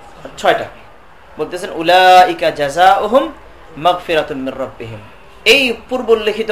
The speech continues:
সিফাতের সঙ্গে যারা মুত্তাসিফ তাদের পুরস্কার হলো তাদের রব, রবের পক্ষ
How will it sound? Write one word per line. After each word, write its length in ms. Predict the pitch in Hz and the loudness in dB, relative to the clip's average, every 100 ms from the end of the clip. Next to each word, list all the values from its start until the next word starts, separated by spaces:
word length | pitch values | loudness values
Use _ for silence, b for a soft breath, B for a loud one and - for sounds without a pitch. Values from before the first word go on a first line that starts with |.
| 185 | -2
সিফাতের 460 | - 180 202 190 196 | -2 -4 0 0 -2
সঙ্গে 220 | 202 190 | -6 -2
যারা 180 | 180 180 | 0 0
মুত্তাসিফ 480 | 170 - 185 185 - - - - - | -2 -6 -4 -4 -6 -10 -20 -14 -4
তাদের 220 | 160 196 185 | -2 -2 -4
পুরস্কার 380 | 220 226 - 202 | -4 -4 -2 0
হলো 180 | 175 180 | 2 0
তাদের 220 | 180 180 151 | 0 0 0
রব, 160 | 165 165 | 0 -2
রবের 320 | 139 165 180 180 | -4 0 -2 -2
পক্ষ 180 | 180 | -4